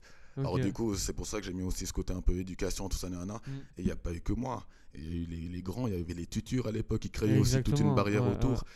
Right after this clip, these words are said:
Speaker 2: Mm.
Speaker 1: euh, pour, euh, pour que ces petits soient pas, enfin, soient un modèle, entre guillemets. C'est,
Speaker 2: Voilà,
Speaker 1: donc,
Speaker 2: l'image
Speaker 1: voilà.
Speaker 2: qui, qui est représentée à l'extérieur
Speaker 1: C'est
Speaker 2: aussi.
Speaker 1: ça,
Speaker 2: Mm.
Speaker 1: c'est ça. Et surtout
Speaker 2: Ok.
Speaker 1: que là, aujourd'hui, t'as dit le mot image.
Speaker 2: Mhm.
Speaker 1: Le mot image, aujourd'hui, c'est très important.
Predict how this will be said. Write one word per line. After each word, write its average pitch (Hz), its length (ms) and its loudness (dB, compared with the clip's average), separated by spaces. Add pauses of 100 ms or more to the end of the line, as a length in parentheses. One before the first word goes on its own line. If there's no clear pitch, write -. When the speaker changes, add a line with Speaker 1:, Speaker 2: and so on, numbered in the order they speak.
Speaker 2:
Mm. 127 60 -6 (220)
Speaker 1:
euh, 90 180 0
pour, 95 260 4
euh, 90 180 2
pour 92 120 -2
que 98 100 2
ces 92 160 -2
petits - 220 -4
soient - 200 -6 (100)
pas, 104 280 0
enfin, 87 220 -4
soient 90 200 2
un 87 60 2
modèle, 98 320 6
entre 95 140 4
guillemets. 95 260 2
C'est, 80 240 -4
Speaker 2:
Voilà, 131 400 -2
Speaker 1:
donc, 117 100 -8
Speaker 2:
l'image 151 500 6
Speaker 1:
voilà. - 60 -16
Speaker 2:
qui, 135 200 -6
qui 135 80 -8
est 131 40 -2
représentée 127 360 0
à 135 40 2
l'extérieur 127 460 0
Speaker 1:
C'est 113 60 4
Speaker 2:
aussi. 85 80 2
Speaker 1:
ça, 90 140 4
Speaker 2:
Mm. - 40 -4 (140)
Speaker 1:
c'est 98 200 -6
ça. - 180 -6 (300)
Et 92 60 0
surtout 120 260 2
Speaker 2:
Ok. 110 60 0
Speaker 1:
que 104 80 2
là, 98 380 2
aujourd'hui, 98 320 -2
t'as 90 120 -2
dit 87 120 -6
le 82 60 -4
mot 87 200 -4
image. 98 480 -2 (120)
Speaker 2:
Mhm. 135 240 -6 (300)
Speaker 1:
Le 87 120 -2
mot 101 180 0
image, 98 340 -4
aujourd'hui, 92 300 -2
c'est - 120 -2
très 90 180 -6
important. 87 360 -10